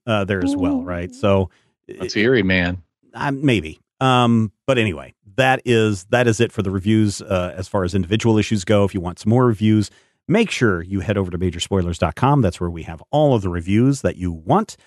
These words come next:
Speaker 1: If you wanna hear us
Speaker 3: Yeah.
Speaker 1: talk about, uh, uh, lamely talk about, uh, Dune, if you wanna talk about, uh, my kids, uh, losing soccer, if we wanna get some
Speaker 3: Yeah.
Speaker 1: insight on the, uh, the magical s-, uh,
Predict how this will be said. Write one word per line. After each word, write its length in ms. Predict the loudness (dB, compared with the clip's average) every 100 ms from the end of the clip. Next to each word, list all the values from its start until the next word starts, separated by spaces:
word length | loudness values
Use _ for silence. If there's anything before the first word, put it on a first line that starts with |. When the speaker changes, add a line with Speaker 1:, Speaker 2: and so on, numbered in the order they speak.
| _ _
Speaker 1:
If 140 | -2
you 60 | 0
wanna 140 | 0 0
hear 120 | 0
us 80 | 0
Speaker 3:
Yeah. 60 |
Speaker 1:
talk 180 | -2 0
about, 320 | 0 0 -2
uh, 320 | -2 0 0 0
uh, 120 | 0
lamely 460 | 0 0 2 0
talk 260 | 0 0 0
about, 340 | 0 0 0
uh, 140 | 0 -2
Dune, 400 | 0 0 2 0
if 100 | 0
you 80 | -2
wanna 160 | 0
talk 220 | 0 -2
about, 360 | -2 -2 -2 -2
uh, 140 | -6
my 160 | -4 -8
kids, 460 | -4 0 0 -2 -6
uh, 120 | -4
losing 360 | 0 0 0
soccer, 480 | 0 2 2 2 2
if 100 | 2
we 100 | 0
wanna 200 | 0 0
get 180 | -2 -6
some 180 | -6 -8
Speaker 3:
Yeah. 80 | -10 -18 _
Speaker 1:
insight 480 | -4 0 0 0 0
on 260 | 0 2 0
the, 280 | 0 0 0
uh, 160 | -2
the 100 | -4
magical 480 | -4 -2 -2 -2 -4
s-, 240 | -4 -8 -10
uh, 180 | -8 -8